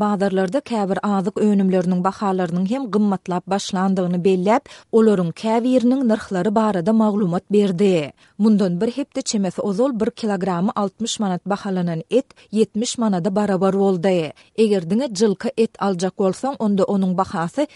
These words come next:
ýetmiş bäş seksen manat bahalanýar diýip, ýerli ýaşaýjy aýtdy. Täze ýylyň öňü syrasynda bir kilogrammy on bäş manada çenli arzanlan towuk buduny indi diňe ýigirmi bäş manatdan satyn alyp bolýar.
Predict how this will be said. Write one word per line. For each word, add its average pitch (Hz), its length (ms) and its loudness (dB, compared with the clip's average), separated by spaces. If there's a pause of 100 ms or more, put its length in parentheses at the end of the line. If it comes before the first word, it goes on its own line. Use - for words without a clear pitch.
(100)
ýetmiş 208 500 -2
bäş 220 280 -6
seksen 233 380 -2
manat 208 320 0
bahalanýar 185 680 -2
diýip, 214 240 0 (200)
ýerli 214 440 2
ýaşaýjy 202 560 -2
aýtdy. 190 640 0 (280)
Täze 214 300 2
ýylyň 196 260 2
öňü 208 200 0
syrasynda 208 680 -2
bir 220 120 -2
kilogrammy 196 640 -2
on 208 180 0
bäş 190 300 -2
manada 185 320 0
çenli 180 420 -2
arzanlan 180 600 0
towuk 220 320 0
buduny 185 500 0 (200)
indi 196 320 0
diňe 220 200 0
ýigirmi 226 420 2
bäş 196 280 -2
manatdan 214 460 -2
satyn 208 340 -6
alyp 196 280 -2
bolýar. 190 560 2